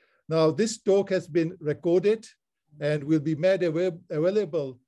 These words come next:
on our Race Equality web pages, and details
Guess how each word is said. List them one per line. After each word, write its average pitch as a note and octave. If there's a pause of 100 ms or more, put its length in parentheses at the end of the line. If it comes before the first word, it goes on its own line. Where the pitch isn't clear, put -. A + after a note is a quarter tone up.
(180)
on D#3
our D#3+
Race D#3+
Equality D#3
web D3+
pages, A#2 (440)
and C#3+
details G3